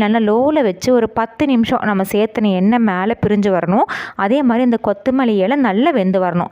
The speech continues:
அந்த அளவுக்கு நல்லா வேக வச்சு எடுத்துக்கலாம். ஒரு பத்து நிமிஷம் கழிச்சு பார்க்கலாம். இடையில இடையில ஓப்பன் பண்ணி அப்படியே கிளறி விட்டுக்கலாங்க.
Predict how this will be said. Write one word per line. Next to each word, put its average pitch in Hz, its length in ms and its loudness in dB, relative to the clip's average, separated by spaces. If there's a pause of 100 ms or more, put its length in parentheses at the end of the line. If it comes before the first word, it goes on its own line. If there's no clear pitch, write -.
அந்த 190 180 0
அளவுக்கு 220 240 0
நல்லா 190 200 -2
வேக 196 120 0 (100)
வச்சு 180 200 -4
எடுத்துக்கலாம். 185 480 -2
ஒரு 262 140 -6
பத்து 185 200 -4
நிமிஷம் 220 300 -4
கழிச்சு 185 240 -2 (100)
பார்க்கலாம். 185 340 -2 (560)
இடையில 240 280 0
இடையில 254 240 2
ஓப்பன் 202 260 -2
பண்ணி 233 180 0
அப்படியே 220 220 -2
கிளறி 185 260 0
விட்டுக்கலாங்க. 175 480 -2